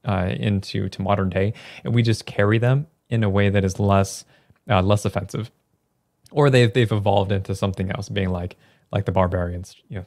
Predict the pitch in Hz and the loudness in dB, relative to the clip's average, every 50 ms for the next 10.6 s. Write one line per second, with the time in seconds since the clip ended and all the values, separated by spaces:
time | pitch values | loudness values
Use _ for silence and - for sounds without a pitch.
0 | _ _ - - - - 107 95 87 90 92 90 92 95 92 95 95 107 110 - | _ _ -20 -10 -4 -2 0 0 0 -2 -4 -4 -4 -4 -2 -2 -2 -4 -4 -8
1 | - - - - - - - - - _ _ - - 107 101 98 95 95 95 92 | -12 -20 -20 -20 -20 -20 -20 -20 -20 _ _ -2 2 4 6 6 6 6 6 4
2 | 95 117 - - _ _ _ _ _ _ _ _ _ _ _ _ - 131 135 139 | 2 0 -4 -8 _ _ _ _ _ _ _ _ _ _ _ _ -6 -2 0 2
3 | 143 - - 151 127 113 98 95 107 110 - _ _ _ _ - - 147 - _ | 2 2 2 2 2 4 4 2 -2 -4 -6 _ _ _ _ -12 -12 -12 -10 _
4 | - 135 113 101 104 104 92 - - - - - _ _ - 120 113 113 110 107 | 2 4 4 4 2 0 -4 -4 -6 -6 -8 -10 _ _ -6 0 2 4 4 4
5 | - - - 101 98 95 95 95 95 98 110 - - _ _ - 135 - 143 147 | 4 2 2 4 4 4 2 2 0 -2 -4 -6 -10 _ _ -6 -2 2 2 2
6 | - - 135 117 110 101 98 98 - _ - - 98 90 92 - - - 117 110 | 2 2 0 2 4 4 2 2 -2 _ -2 0 0 2 0 -2 -4 -6 -4 0
7 | 117 117 110 110 101 95 - - - - - 101 98 90 90 92 101 - - - | 2 4 4 4 2 0 -4 -8 -10 -8 -6 -4 -4 -4 -4 -4 -6 -6 -8 -8
8 | 120 110 101 98 - - 98 92 92 92 - - - 98 92 90 90 101 - - | -4 -2 -2 -2 -2 -2 -4 -6 -6 -6 -8 -6 -4 -2 -2 -2 -4 -8 -10 -12
9 | 139 117 104 101 101 101 98 - - 110 113 - - - - - - - _ _ | -12 -8 -4 -2 0 0 0 -2 -4 -6 -6 -6 -8 -14 -20 -20 -20 -20 _ _
10 | _ _ - - 120 113 110 107 104 110 - | _ _ -2 2 4 4 4 4 2 0 -2